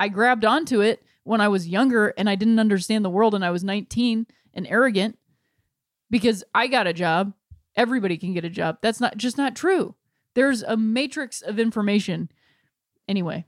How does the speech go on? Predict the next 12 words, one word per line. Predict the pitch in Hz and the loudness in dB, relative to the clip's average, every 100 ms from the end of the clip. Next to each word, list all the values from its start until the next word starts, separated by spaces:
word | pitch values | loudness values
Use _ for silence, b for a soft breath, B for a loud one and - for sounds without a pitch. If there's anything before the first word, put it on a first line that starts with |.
| _ | _
<laughs> | |
now, | 214 254 | 0 2
now | 262 269 277 294 | 2 2 2 2
I'm | 277 | 0
just | 233 | 2
mad | 208 190 185 | 2 4 4
about | 180 190 160 - _ | 4 2 0 -4 _
everything. | - 180 175 170 127 - b b - | -4 -2 -2 -6 -8 -10 b b -6
But | 226 202 _ _ _ _ _ _ _ _ _ - | -2 -2 _ _ _ _ _ _ _ _ _ -2
why? | 226 262 294 - | 2 4 4 2
I | 226 | 2
mean, | 240 262 240 | 2 2 0